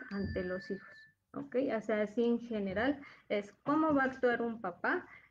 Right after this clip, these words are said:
en relación al comportamiento de sus hijos o lo que espera de sus hijos. Ujú. Esto va a derivar, obviamente,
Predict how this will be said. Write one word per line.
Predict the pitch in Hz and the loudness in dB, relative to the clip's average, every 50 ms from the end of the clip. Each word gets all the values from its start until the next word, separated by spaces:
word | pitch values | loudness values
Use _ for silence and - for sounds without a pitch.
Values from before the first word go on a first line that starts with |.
| _ _ - | _ _ -6
en | 208 208 202 | -4 -2 0
relación | 208 202 196 190 190 190 - 233 240 240 | 0 0 0 -2 -4 -2 -2 0 0 0
al | 240 240 | 0 -2
comportamiento | 240 190 175 - - - - 180 190 202 202 202 202 220 | -4 -8 -10 -10 -12 -10 -6 -4 -4 -4 -4 -2 -2 -4
de | 208 - | -4 -6
sus | 196 - - | -8 -10 -8
hijos | 214 - 247 240 240 | -4 0 0 0 0
o | 226 202 | 0 0
lo | 196 185 180 180 | 0 0 0 -2
que | - 196 | -4 -6
espera | 185 - - _ - 247 247 247 247 226 | -6 -6 -8 _ 2 4 4 4 4 2
de | 196 202 | 0 -2
sus | - - 196 202 - | -6 -10 -6 -2 -2
hijos. | 294 285 285 - - _ _ _ _ _ _ _ _ - | -2 -4 -4 -14 -20 _ _ _ _ _ _ _ _ -10
Ujú. | 214 208 185 220 247 349 - - - _ - - | -8 -6 -4 -2 -2 -2 -2 -6 -12 _ -4 0
Esto | 254 262 262 262 - - 381 | 2 2 2 2 0 2 4
va | 359 370 | 4 4
a | 311 | 4
derivar, | 311 320 302 277 233 196 214 220 226 | 4 2 2 2 2 2 2 2 2
obviamente, | 233 226 233 233 226 226 214 208 208 208 202 - 220 240 | 2 2 2 0 0 -2 -2 -2 -4 -4 -2 -2 -2 -2